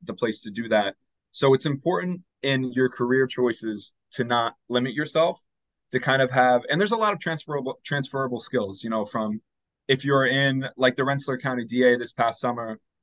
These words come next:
I had the opportunity to kind of speak on the record, to, um, kind of be an attorney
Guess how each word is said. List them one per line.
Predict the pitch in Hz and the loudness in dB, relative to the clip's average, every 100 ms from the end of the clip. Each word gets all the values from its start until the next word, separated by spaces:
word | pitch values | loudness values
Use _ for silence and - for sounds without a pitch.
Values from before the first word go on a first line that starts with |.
| _ _ | _ _
I | 120 131 | 2 4
had | 127 | 4
the | |
opportunity | 127 123 113 127 120 117 | 4 2 -4 -2 -2 -6
to | 107 | -10
kind | - 110 | -8 -8
of | 104 | -8
speak | - 135 127 | -4 -2 0
on | 123 | -2
the | 113 | 2
record, | 120 120 123 117 117 117 - - | 0 0 -2 -4 -8 -10 -12 -6
to, | 123 113 107 104 - | -4 -2 -4 -4 -4
um, | 107 101 95 95 98 - _ _ _ _ _ _ _ | 0 2 2 -4 -10 -18 _ _ _ _ _ _ _
kind | 135 135 | -2 0
of | 123 | 0
be | 123 127 | 2 2
an | 127 | 2
attorney | 117 127 127 117 107 | -2 -2 -2 -2 -6